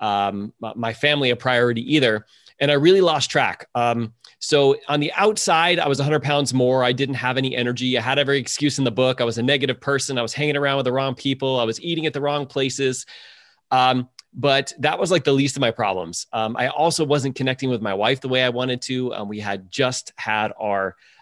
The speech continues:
um, our first, uh, you know, kid, and he, uh, my name, his name is Andrew, and he, um, had to spend seventy-three days in the nicu,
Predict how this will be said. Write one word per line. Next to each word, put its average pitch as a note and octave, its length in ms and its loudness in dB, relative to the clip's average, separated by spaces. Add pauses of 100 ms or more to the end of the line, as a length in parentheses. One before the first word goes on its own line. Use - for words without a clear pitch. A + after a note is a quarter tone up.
um, G2 320 -2
our G2+ 140 -8
first, - 420 -4 (320)
uh, G#2+ 180 -2 (200)
you B2+ 160 -2
know, G#2 100 0
kid, D#3+ 360 0
and B2 100 0
he, C3+ 380 -4
uh, G#2+ 260 -4
my A2+ 140 -2
name, A#2 160 -2
his B2 200 -2
name A#2+ 140 2
is G#2 80 -4
Andrew, A2 380 0 (360)
and B2+ 220 0
he, D#3 340 0
um, B2 240 2
had C3 140 -2
to C3 80 -2
spend C3+ 240 0
seventy-three C3 480 0
days A#2+ 240 2
in A#2 60 -2
the A2 60 -2
nicu, A2 520 -2